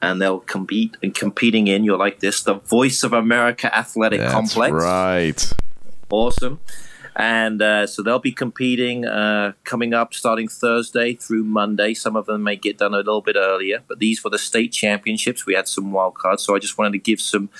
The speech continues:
Speaker 1: some kudos out to the teams that are going. So real quickly,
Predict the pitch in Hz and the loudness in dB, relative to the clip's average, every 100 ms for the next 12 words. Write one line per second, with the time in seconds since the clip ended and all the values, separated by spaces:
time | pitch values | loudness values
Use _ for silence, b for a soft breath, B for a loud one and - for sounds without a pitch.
0 | B B - 110 - 135 127 120 113 117 | B B -2 -2 2 2 4 2 4 2
1 | 117 113 107 - 131 120 113 - 101 110 | 0 -2 -2 0 0 0 0 0 0 2
2 | 104 107 127 127 - 104 104 123 120 - | 2 2 0 -2 0 2 2 0 0 -2
3 | 135 127 120 120 | -2 -2 -2 -2